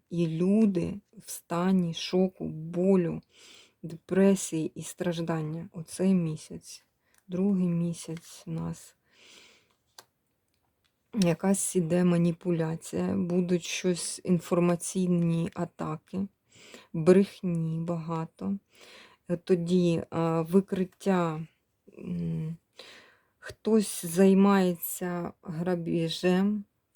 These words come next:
це будуть викривати. В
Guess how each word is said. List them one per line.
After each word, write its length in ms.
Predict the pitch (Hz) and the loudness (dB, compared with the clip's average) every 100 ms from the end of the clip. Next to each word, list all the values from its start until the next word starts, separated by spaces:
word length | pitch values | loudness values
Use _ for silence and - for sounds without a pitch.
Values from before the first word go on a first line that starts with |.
| - | -2
це 140 | 185 | 0
будуть 560 | 170 180 185 180 170 - | 0 2 2 2 0 -4
викривати. 960 | 165 170 - 175 165 175 170 - 208 220 _ _ _ - - - _ _ _ _ _ _ _ _ _ _ _ _ _ _ _ _ | -4 -2 -2 0 0 0 -2 -2 -2 -4 _ _ _ -20 -20 -20 _ _ _ _ _ _ _ _ _ _ _ _ _ _ _ _
В 320 | 180 165 170 | -4 -2 -4